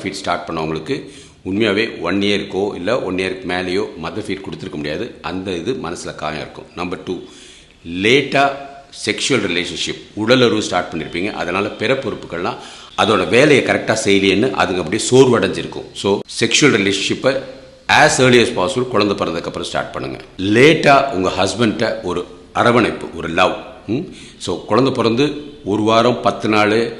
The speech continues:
இல்ல ஒரு மாசம் கழிச்சு தான் கணவனே வந்து குழந்தைய பார்க்க வராங்க, இல்லாட்டி அந்த ஒரு ஹாப்பினஸ் கொடுக்குறாங்க. ஹஸ்பண்ட் and ஒய்ஃபோட அந்த கடல் ஒரு ஹாப்பினஸ் வந்து ரொம்ப ரொம்ப முக்கியம். இப்ப லேட்டா கணவன் மனைவியோட அந்த ஒரு கடல், ஒரு பாசம்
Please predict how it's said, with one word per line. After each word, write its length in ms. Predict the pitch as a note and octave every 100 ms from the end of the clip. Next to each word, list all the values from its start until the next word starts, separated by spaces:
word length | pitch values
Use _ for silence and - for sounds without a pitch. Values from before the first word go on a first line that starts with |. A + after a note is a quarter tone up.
| - -
இல்ல 260 | G2+ A#2 G2
ஒரு 180 | G2 A2+
மாசம் 300 | B2 A#2+ G2+
கழிச்சு 240 | F#2 -
தான் 220 | B2 B2+ - - - -
கணவனே 420 | G2 A2+ A#2+ B2+
வந்து 180 | G#2+ G#2+
குழந்தைய 380 | G2 G2+ A2 G#2
பார்க்க 260 | F2 F#2
வராங்க, 440 | E2+ E2 E2+ A#2 -
இல்லாட்டி 300 | F#2 F#2 F2+
அந்த 200 | F#2+ E2
ஒரு 160 | D#2 D#2
ஹாப்பினஸ் 500 | E2+ F2+ G#2 G#2 -
கொடுக்குறாங்க. 340 | D2 D2 C#2 C2 - - - - - - -
ஹஸ்பண்ட் 360 | G#2 G2+ C3+ A#2+
and 80 |
ஒய்ஃபோட 500 | G2+ F#2 F#2+ E2+ G2+ - -
அந்த 220 | E2 D2+
கடல் 440 | - G#2+ A#2 A#2+
ஒரு 160 | G2 D#2+
ஹாப்பினஸ் 520 | D#2+ G2 - A2 G2+
வந்து 320 | E2+ E2+ G2 -
ரொம்ப 220 | D#2 E2+
ரொம்ப 180 | F#2 G2
முக்கியம். 460 | D#2+ D2+ D#2 G2+ - - - - -
இப்ப 500 | F#2 - A#2 C3+ - F#2
லேட்டா 680 | G2+ A#2 C#3 D3 C3+ -
கணவன் 400 | - G#2 A2+ A2+
மனைவியோட 640 | G2+ G2 F#2+ F2+ A2+ - -
அந்த 240 | F2 E2
ஒரு 160 | D#2+ -
கடல், 380 | A#2 A#2 E2
ஒரு 120 | E2+ D#2+
பாசம் 480 | - A2+ B2 F2